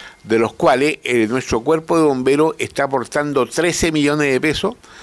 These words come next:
y en gestiones realizadas con el presidente de la Junta Nacional de Cuerpo de Bomberos de Chile, eh, ese organismo aportó treinta millones de pesos, el faltante,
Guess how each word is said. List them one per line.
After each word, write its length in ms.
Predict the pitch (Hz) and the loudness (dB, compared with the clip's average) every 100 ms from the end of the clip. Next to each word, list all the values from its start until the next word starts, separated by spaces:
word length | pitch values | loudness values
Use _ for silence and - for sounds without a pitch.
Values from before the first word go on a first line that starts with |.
| - - | -20 -6
y 120 | 135 | -4
en 80 | 135 | -2
gestiones 420 | 139 - 175 175 | -2 0 0 0
realizadas 720 | 160 143 123 160 165 170 165 | 0 0 0 2 2 0 0
con 180 | 156 131 | -2 -2
el 120 | 117 | -2
presidente 540 | 123 - 123 143 143 | -4 -2 -2 -2 -2
de 40 | 147 | -2
la 100 | 120 | -2
Junta 320 | 143 147 147 | -6 -6 -4
Nacional 480 | 131 - 120 135 131 | -4 -6 -4 -2 -2
de 80 | 110 | -2
Cuerpo 260 | 120 117 120 | -2 -2 -4
de 60 | |
Bomberos 320 | 98 104 107 | -2 -2 0
de 80 | 104 | 0
Chile, 400 | - 202 196 240 - - - - | -2 -2 -2 -4 -10 -20 -20 -12
eh, 240 | - 117 - | -4 -4 -2
ese 200 | 135 151 | -2 0
organismo 600 | 131 117 135 151 160 165 | 0 0 0 0 -2 -2
aportó 560 | - 117 120 104 - 143 | -4 -4 -4 -4 -2 -2
treinta 440 | - 151 160 160 | -2 -2 -2 -4
millones 320 | 139 131 135 131 | -2 -2 0 -2
de 100 | 123 | -2
pesos, 360 | 139 - 147 | -4 -2 -4
el 160 | - 110 | -6 -8
faltante, 720 | - 104 - 123 123 180 | -6 -6 -4 -4 -4 -8